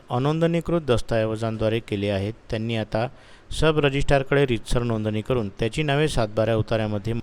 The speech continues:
मालकी हक्क सदरी घेता येतील. हा नवीन महाराष्ट्र प्रादेशिक नियोजन एमआरटीपी कायदा किंवा महानगर प्रदेश विकास प्राधिकरण कायद्यातील तरतुदीनुसार अकृषिक वापर अनुज्ञेय ठरतो, त्या सर्व ठिकाणी हा कायदा लागू होईल.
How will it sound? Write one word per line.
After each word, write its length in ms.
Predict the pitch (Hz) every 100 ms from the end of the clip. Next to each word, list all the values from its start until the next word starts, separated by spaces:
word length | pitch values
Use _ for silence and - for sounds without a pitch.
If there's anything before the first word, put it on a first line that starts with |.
| -
मालकी 320 | 127 143 185
हक्क 240 | 151 -
सदरी 380 | 151 - 104 113
घेता 280 | 117 98 -
येतील. 320 | 98 95 101 - -
हा 140 | 117
नवीन 320 | 107 107 113
महाराष्ट्र 460 | 113 104 110 107 123
प्रादेशिक 460 | 120 113 110 - 120
नियोजन 500 | 117 113 110 117 127 147 - -
एमआरटीपी 580 | 135 156 160 160 151 170
कायदा 340 | 147 127 135
किंवा 240 | 127 131
महानगर 420 | 123 110 110 113 110
प्रदेश 360 | 113 107 107 -
विकास 280 | 107 110 -
प्राधिकरण 540 | - 104 104 110 110
कायद्यातील 640 | 104 101 101 101 - 107
तरतुदीनुसार 800 | - 98 - 101 101 101 - 107 127 - - - -
अकृषिक 560 | 117 156 156 185 185
वापर 400 | 147 110 - 120 -
अनुज्ञेय 440 | 117 110 110 113
ठरतो, 460 | 110 107 104 - 110 120 -
त्या 100 | 131
सर्व 260 | 120 113 131
ठिकाणी 380 | 131 - 135
हा 100 | 131
कायदा 340 | 131 110 98 101
लागू 260 | 98 98
होईल. 220 | 95 98